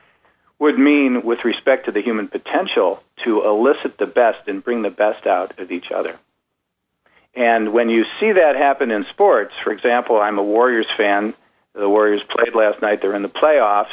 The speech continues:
They're really the exemplar for what it really means to be a team, to support each other, and to allow individual growth within a team to flourish. They do bring out the best e-,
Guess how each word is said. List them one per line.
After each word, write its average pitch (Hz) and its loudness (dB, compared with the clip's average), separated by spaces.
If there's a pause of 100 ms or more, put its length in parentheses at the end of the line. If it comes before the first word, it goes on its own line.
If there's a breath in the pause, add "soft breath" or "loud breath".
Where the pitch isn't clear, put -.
(120)
They're 107 2
really 113 2 (340 soft breath)
the 113 2
exemplar 104 0 (160)
for 110 0
what 110 2
it 107 -2
really 123 2
means 113 -2
to - -20
be 104 -4
a 98 -2
team, 123 -2
to - -6
support 113 -2
each 110 -2
other, 120 2
and 98 -4
to 104 2
allow 107 2
individual 117 -2
growth 110 0
within - -4
a 135 0
team 147 -2 (140)
to - -20
flourish. - -2 (960 soft breath)
They 147 4
do 143 2
bring 123 2
out 95 0
the - -4
best 87 -2
e-, - -16